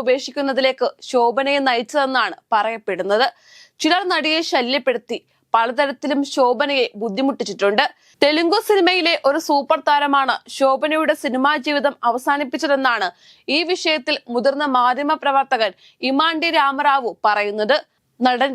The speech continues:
രാജേന്ദ്ര പ്രസാദാണ് ശോഭനയുടെ കരിയറിൽ വെല്ലുവിളിയായതെന്നാണ് ഉയരുന്ന ആരോപണം. രാജേന്ദ്ര പ്രസാദുമായി ഒരിക്കൽ ശോഭന വഴക്കുകൂടിയ ഒരു സംഭവമുണ്ടായിരുന്നു. ആ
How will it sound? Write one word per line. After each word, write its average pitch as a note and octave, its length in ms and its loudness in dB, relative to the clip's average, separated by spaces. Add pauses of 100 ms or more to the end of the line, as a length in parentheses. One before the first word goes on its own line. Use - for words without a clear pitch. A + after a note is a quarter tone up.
രാജേന്ദ്ര B3+ 400 0 (100)
പ്രസാദാണ് C4 560 0 (380)
ശോഭനയുടെ E4 680 0
കരിയറിൽ C#4 420 0 (140)
വെല്ലുവിളിയായതെന്നാണ് C4+ 1000 -2 (200)
ഉയരുന്ന B3+ 340 0 (100)
ആരോപണം. G3+ 420 0 (420)
രാജേന്ദ്ര E4+ 440 0 (100)
പ്രസാദുമായി D#4+ 580 0 (140)
ഒരിക്കൽ C4 320 -6 (100)
ശോഭന C4+ 320 0 (180)
വഴക്കുകൂടിയ C4 640 0 (120)
ഒരു A#3+ 180 0
സംഭവമുണ്ടായിരുന്നു. A3+ 960 0 (400)
ആ A#3 40 2